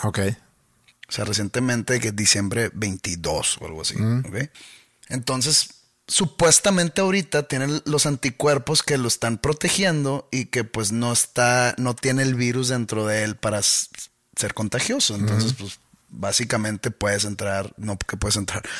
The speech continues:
Speaker 2: básicamente puedes andar por el mundo sin peligro alguno, ni de contagiar ni de ser contagiado. Entonces le dan esa carta. En Australia,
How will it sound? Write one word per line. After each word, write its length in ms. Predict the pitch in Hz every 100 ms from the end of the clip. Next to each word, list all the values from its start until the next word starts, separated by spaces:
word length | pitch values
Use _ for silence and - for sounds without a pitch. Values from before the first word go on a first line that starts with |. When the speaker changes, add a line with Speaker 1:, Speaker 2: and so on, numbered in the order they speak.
| -
Speaker 2:
básicamente 600 | - 113 123 135 123 123 120
puedes 240 | 120 120
andar 240 | 120 117
por 120 | 110 127
el 80 |
mundo 340 | 123 147 180 196
sin 240 | - 131
peligro 440 | 98 110 104 107 113
alguno, 360 | 110 95 110 - _ _ -
ni 140 | 113
de 140 | 110
contagiar 480 | 104 104 98 - 143
ni 60 | 165
de 60 | 104
ser 140 | 101
contagiado. 460 | - 104 - - - - - - - - - -
Entonces 240 | - - -
le 100 | 175
dan 120 | 135
esa 140 | 123 143
carta. 420 | - 170 - - - - - - - - _ _ -
En 140 | 139
Australia, 680 | 131 - 190 196 151 127 127